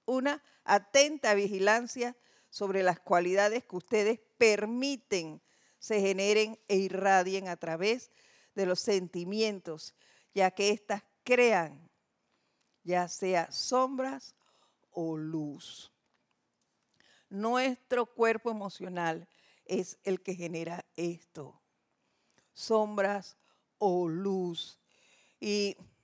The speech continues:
les digo que las oportunidades están a la vuelta de la esquina. Este párrafo yo lo leí el día jueves, que estaba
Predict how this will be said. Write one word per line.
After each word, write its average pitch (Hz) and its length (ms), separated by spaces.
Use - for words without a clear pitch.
les 196 200
digo 233 320
que 262 280
las 190 140
oportunidades 208 840
están 233 640
a 160 80
la 175 120
vuelta 190 640
de 180 120
la 170 100
esquina. 165 540
Este 339 560
párrafo 202 680
yo 208 140
lo 226 160
leí 226 400
el 190 160
día 226 380
jueves, - 920
que 294 100
estaba 254 440